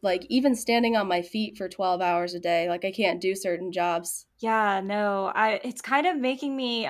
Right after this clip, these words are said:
Speaker 2: think of, oh my gosh, I cannot, how can I not remember this artist's name? Frida Kahlo.
Speaker 1: Mm.
Speaker 2: I'm like, "Why don't I remember?" Frida Kahlo.
Speaker 1: Yes.
Speaker 2: A perfect example of this. Perfect example of this. I don't know if you wanna weigh in on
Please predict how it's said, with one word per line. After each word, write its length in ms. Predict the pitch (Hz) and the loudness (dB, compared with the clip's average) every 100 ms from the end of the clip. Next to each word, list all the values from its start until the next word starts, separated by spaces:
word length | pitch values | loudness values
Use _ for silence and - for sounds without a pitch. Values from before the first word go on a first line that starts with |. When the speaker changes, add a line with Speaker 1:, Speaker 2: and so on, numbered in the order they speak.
| - | -4
Speaker 2:
think 440 | 233 233 226 - | -2 -2 -6 -10
of, 340 | - 208 202 180 | -2 0 0 -2
oh 140 | 214 | -6
my 240 | 185 185 185 | -6 -10 -12
gosh, 380 | 180 190 190 202 | -4 -2 -2 -8
I 60 | |
cannot, 400 | 208 247 226 196 - | -10 -6 -4 -6 -8
how 160 | - 294 | -2 -2
can 160 | 294 | 0
I 80 | 262 | 2
not 180 | 208 202 | 4 2
remember 340 | 185 180 175 175 | 2 -4 -4 -4
this 180 | 175 | -4
artist's 380 | - 180 175 - | -4 -6 -6 -10
name? 260 | 202 214 226 - | -12 -10 -12 -16
Frida 420 | - - 320 330 | -18 -6 0 2
Kahlo. 640 | 311 262 254 208 160 170 185 _ _ _ _ - | 2 4 4 4 0 -4 -12 _ _ _ _ 12
Speaker 1:
Mm. 220 | 285 247 - | 12 12 8
Speaker 2:
I'm 60 | 240 | -6
like, 160 | 240 240 | -4 4
"Why 120 | 247 | 4
don't 140 | 285 | 4
I 120 | 277 254 | 2 0
remember?" 460 | 247 233 220 175 | -2 -2 -2 -6
Frida 340 | 190 - 294 294 | -4 0 0 2
Kahlo. 560 | 294 240 208 170 185 - | 4 6 6 2 -4 -4
Speaker 1:
Yes. 320 | 214 - - | -4 -4 -12
Speaker 2:
A 40 | |
perfect 440 | 208 - 269 285 285 | -4 2 4 2 0
example 500 | 262 226 240 233 220 | 0 4 4 4 0
of 140 | 196 | 0
this. 540 | 170 175 196 - - - _ | -2 -4 -6 -10 -14 -16 _
Perfect 380 | - 247 254 254 | -2 -2 -2 -6
example 460 | 226 220 214 220 196 | -4 -2 -2 -2 -6
of 100 | 175 | -6
this. 200 | 180 175 | -6 -4
I 80 | 214 | 0
don't 120 | 226 | 0
know 100 | 233 | 0
if 100 | 233 | -2
you 100 | 233 | -2
wanna 200 | 226 208 | 2 2
weigh 320 | 208 202 202 | 4 4 2
in 100 | 202 | 0
on 340 | 185 185 190 | -2 -4 -8